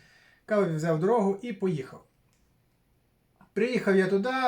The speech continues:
питались, є реєстрація? І кажу, є реєстрація, і реєстрація в мене ще на три тижні вперед. Так що <laughs> я тепер буду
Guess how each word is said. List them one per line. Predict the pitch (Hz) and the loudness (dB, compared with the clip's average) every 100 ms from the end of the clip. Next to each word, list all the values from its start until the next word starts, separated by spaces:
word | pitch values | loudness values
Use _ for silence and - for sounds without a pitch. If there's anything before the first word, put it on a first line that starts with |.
| 202 | 0
питались, | 185 185 180 240 | 0 2 0 0
є | 254 | -2
реєстрація? | 247 - 247 240 226 208 | -2 0 0 0 -2 -4
І | |
кажу, | 185 190 156 | -4 -6 -4
є | 156 185 | 0 0
реєстрація, | 180 151 143 208 220 220 202 202 | 2 0 0 -2 -2 0 0 0
і | 147 165 165 | -2 -2 0
реєстрація | 156 - 196 190 170 | -2 -2 -4 -2 0
в | |
мене | 165 160 | 2 2
ще | 202 | 2
на | 202 | 0
три | 180 180 | 0 -2
тижні | 185 165 165 | 0 0 0
вперед. | 165 160 135 - | 0 0 -2 -6
Так | 131 - | -18 -16
що | - - 196 - - - - | -16 -10 -8 -8 -12 -20 -20
<laughs> | - - _ | -20 -20 _
я | 175 170 | -8 -6
тепер | 175 175 | -4 -4
буду | 175 165 185 190 | -6 -4 -4 -4